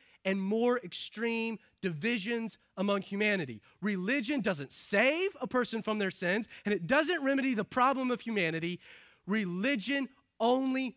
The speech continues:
makes things worse. And yet, the teachings of Jesus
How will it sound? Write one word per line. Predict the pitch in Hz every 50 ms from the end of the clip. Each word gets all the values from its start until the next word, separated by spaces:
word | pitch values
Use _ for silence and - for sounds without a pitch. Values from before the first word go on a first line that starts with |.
| _
makes | - 160 170 190 240 240 233 240 220 185 - - - _ _ -
things | - - - 233 208 208 220 214 202 - - _ _ _ -
worse. | 147 151 185 285 320 294 202 139 - - - - - - - - _ _ _ _ _ _ _ _ _ _ _ _ _ _ _ _ _ _
And | - 131 151
yet, | 190 220 185 101 95 - - - - _ _ _ _ _ _ _ _ _ _ _ _ _ _ _ _ _ _ -
the | 156
teachings | 147 - - - 262 262 - - 254 254 247 220 185
of | 151 139
Jesus | 123 123 147 180 190 196 180 170 196 190 185 - -